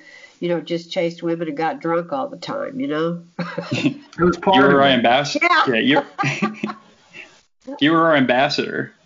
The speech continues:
Speaker 1: Oh, you know what? I, I, I will have to say that was, uh, no one ever said anything bad about you guys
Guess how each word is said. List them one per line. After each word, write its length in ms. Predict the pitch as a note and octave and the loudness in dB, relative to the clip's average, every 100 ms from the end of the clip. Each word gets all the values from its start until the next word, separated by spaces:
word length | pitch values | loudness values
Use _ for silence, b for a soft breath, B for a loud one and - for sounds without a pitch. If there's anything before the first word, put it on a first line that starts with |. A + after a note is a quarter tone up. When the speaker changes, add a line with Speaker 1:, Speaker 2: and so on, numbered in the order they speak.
| _ _ _ _ B - | _ _ _ _ B -6
Speaker 1:
Oh, 380 | C4+ C#4 G3+ - | -2 -2 -2 -8
you 160 | G#3 B3+ | -6 -4
know 140 | C4 | -4
what? 420 | B3 B3 B3 B3+ - | -2 -2 -2 -4 -8
I, 720 | - F#3+ A3+ - G3+ G3+ G3 - _ - | -6 -4 -2 -2 -2 -4 -8 -18 _ -4
I, 120 | F#3 | -2
I 20 | |
will 140 | G#3+ A3+ | -2 -4
have 240 | G#3+ - | -6 -6
to 100 | F3+ | -12
say 600 | - G#3 G#3 F3 D3+ C#3+ | -10 -6 -4 -2 -4 -6
that 300 | E3 E3+ F3+ | -4 -4 -4
was, 420 | F#3 F#3 F3 F3 B3+ | -4 -4 -4 -6 -6
uh, 220 | C#4+ C#4 _ _ _ _ _ - | -6 -6 _ _ _ _ _ -14
no 340 | D#3 F3+ A#3 | -8 -2 -2
one 300 | A3+ F3 D#3+ F3 | 0 -2 -4 -4
ever 260 | G3 G#3 | -4 -4
said 260 | G3 G3+ F3+ | -8 -6 -4
anything 420 | E3 E3+ E3+ D#3 | -4 -4 -4 -4
bad 360 | D3+ D#3 D#3 D3 | -2 -2 -2 -2
about 420 | D3 C#3+ C#3 - _ _ _ - | -2 -2 -4 -6 _ _ _ -12
you 180 | D3+ G3+ | -10 -4
guys 680 | G#3 G3 F#3 F3+ F#3 - | 0 2 0 -2 -8 -20